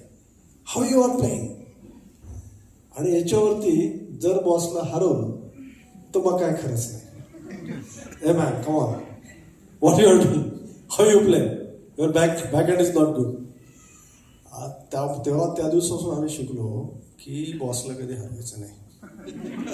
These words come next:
<laughs> आणि पुढे ज्या ज्या वेळेस आले, त्या त्यावेळेस एकतर मी कल्टी मारली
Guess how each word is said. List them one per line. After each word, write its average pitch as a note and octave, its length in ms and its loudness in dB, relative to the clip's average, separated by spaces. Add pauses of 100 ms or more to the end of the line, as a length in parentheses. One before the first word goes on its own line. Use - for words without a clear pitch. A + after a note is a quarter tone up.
(2000)
<laughs> - 0 -
आणि D#3 140 -4
पुढे F3+ 320 2
ज्या G3 140 4
ज्या G3 100 6
वेळेस G3+ 200 6
आले, E3+ 420 2 (440)
त्या D3 80 -6
त्यावेळेस F#3+ 280 0
एकतर G3 280 0
मी G3+ 100 -2
कल्टी F3+ 340 0
मारली F3 360 2